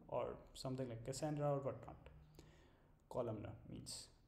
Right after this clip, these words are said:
Uh, so ten million users watch one video daily, so they make ten call each for the metadata. That's a fair estimation, um, and that's, like, hundred million calls per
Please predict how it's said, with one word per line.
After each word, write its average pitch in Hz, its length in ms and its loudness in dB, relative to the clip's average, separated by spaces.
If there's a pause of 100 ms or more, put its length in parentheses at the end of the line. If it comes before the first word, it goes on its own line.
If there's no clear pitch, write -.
(100)
Uh, 135 140 2
so 160 220 6
ten 160 400 10
million 160 320 8
users 156 540 6
watch 120 280 4
one 131 160 4
video 131 240 6
daily, 120 480 4
so - 160 2
they 143 120 10
make 139 380 8
ten 151 180 8
call 143 320 8
each 151 180 2
for - 140 2
the 139 100 4
metadata. 139 600 6 (500)
That's 127 240 4
a 123 180 6 (540)
fair 131 360 8
estimation, 131 640 2 (680)
um, 120 300 6 (500)
and 139 320 4 (460)
that's, 135 320 4
like, 131 200 0 (580)
hundred 143 600 8
million 151 340 6
calls 147 560 4 (720)
per 123 320 6